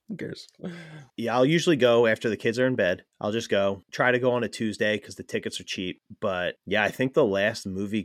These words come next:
Speaker 2: Krista and I saw in theaters was the live action Beauty and the Beast remake.
Speaker 1: Wow.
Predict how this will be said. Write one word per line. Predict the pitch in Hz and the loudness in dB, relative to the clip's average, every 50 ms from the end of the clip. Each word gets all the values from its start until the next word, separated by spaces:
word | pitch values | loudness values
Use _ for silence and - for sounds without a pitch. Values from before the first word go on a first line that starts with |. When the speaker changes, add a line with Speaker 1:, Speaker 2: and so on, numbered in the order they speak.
| - | -6
Speaker 2:
Krista | - - - - 95 98 - - - 127 120 123 123 123 | -12 -14 -8 -6 -6 -6 -6 -2 0 2 2 2 2 0
and | 123 120 | -2 -2
I | 120 123 120 | -4 -6 -8
saw | - - - 120 117 120 120 - - | -6 -4 -2 0 2 2 2 0 -2
in | - 123 123 127 | -4 -4 -4 -4
theaters | 123 - - 107 107 113 123 143 143 143 143 143 131 - - - | -6 -6 -6 -4 -2 0 2 2 2 2 2 0 -2 -6 -10 -6
was | 110 101 98 95 95 92 92 92 92 92 92 92 - - - - - _ _ | -4 -2 0 0 2 0 0 0 -2 -4 -6 -8 -10 -12 -14 -14 -18 _ _
the | - 101 95 95 92 | -8 -6 -4 -4 -4
live | 87 87 92 95 95 98 104 113 117 113 104 98 | -4 -4 -2 0 2 4 4 4 4 4 0 -4
action | - 107 107 107 104 - - - 120 110 107 104 98 87 - | -4 -2 0 0 -2 -2 -4 -2 -2 0 0 -2 -4 -6 -10
Beauty | - 92 98 104 95 104 107 | -8 -6 -6 -4 -2 -2 -2
and | 104 101 98 | -2 -2 -4
the | 92 | -6
Beast | 87 _ - 92 92 - - - - _ | -8 _ -10 -8 -8 -8 -10 -14 -16 _
remake. | 85 82 82 80 73 69 64 - - - - - | -14 -12 -12 -10 -10 -12 -12 -12 -16 -18 -18 -14
Speaker 1:
Wow. | 95 98 98 98 101 95 85 | -10 -8 -6 -4 -4 -6 -6